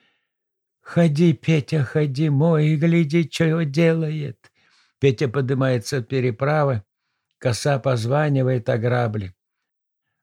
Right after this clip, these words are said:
За печкой звякнула и грохнулась кочерга. Авдотья с перепугу подпрыгнула, с силой отшвырнула от себя гармонь.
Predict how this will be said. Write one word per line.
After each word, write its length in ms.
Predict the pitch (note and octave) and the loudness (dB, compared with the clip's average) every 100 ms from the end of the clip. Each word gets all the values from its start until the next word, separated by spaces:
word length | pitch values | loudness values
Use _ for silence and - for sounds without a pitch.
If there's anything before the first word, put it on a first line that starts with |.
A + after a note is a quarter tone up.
| - | -10
За 240 | F#2 C3 | -2 -2
печкой 440 | - D3+ - - | 2 0 0 -2
звякнула 680 | C3+ B2 D3+ D3 C3 C#3 C3+ | 0 2 2 0 0 0 2
и 80 | C#3 | 2
грохнулась 800 | A#2 G#2+ D3+ A#2+ D3+ B2 C3 A#2 | 0 0 2 0 -2 -4 -4 -6
кочерга. 720 | - A#2 C3+ A2 A#2 A#2+ G#2 _ _ _ _ _ _ | -6 -4 -2 -2 -2 -2 -4 _ _ _ _ _ _
Авдотья 480 | - B2+ B2 B2+ C3+ | -2 0 2 0 0
с 80 | A#2+ | -4
перепугу 540 | - C3+ B2 C#3 B2+ | -2 0 0 -2 -2
подпрыгнула, 720 | C3 C3+ - D3 D3 B2+ A#2+ G2+ | -2 -4 -2 0 0 2 0 0
с 80 | G2+ | -2
силой 380 | - D#3+ C#3 | 0 2 4
отшвырнула 680 | C3+ - C#3 C3 C#3 C#3 C3+ | 2 0 0 2 2 2 2
от 120 | B2 | 0
себя 280 | - C3 C3+ | -2 0 0
гармонь. 540 | C3 C3+ C#3 D3+ B2+ | 0 0 0 0 -2